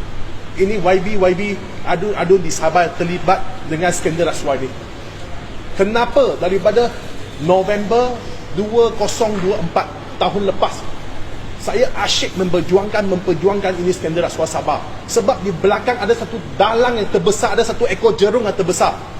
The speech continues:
Jadi saya ingin tanya, adakah Anwar Ibrahim telah disiasat?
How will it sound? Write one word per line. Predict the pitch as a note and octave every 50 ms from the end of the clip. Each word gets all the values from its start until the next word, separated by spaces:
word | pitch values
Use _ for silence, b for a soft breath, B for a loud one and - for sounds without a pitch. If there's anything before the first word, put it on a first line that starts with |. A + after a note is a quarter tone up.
| - - - - - - - - - - - - - - - - - - - - - - -
Jadi | - F#3+ A3 A#3 C#4+ -
saya | - A3 A3 A#3 A#3+ A#3 G3+
ingin | G#3+ A3 A3+ A3 G3+
tanya, | - F#3+ F#3 F#3+ F3 C#3+ D3 E3+ G#3+ A#3 - - - - - - - - - -
adakah | F3 G#3 A3 A3 C4 B3+ B3+ - C4 B3 - - - - -
Anwar | G3+ A3 G#3+ A3+ A#3+ A#3+ G#3 -
Ibrahim | G3 E3 D#3 G3+ F3+ A3+ G3+ -
telah | A3+ G#3 G#3+ G#3 F#3
disiasat? | F#3 - - F3+ - - G3+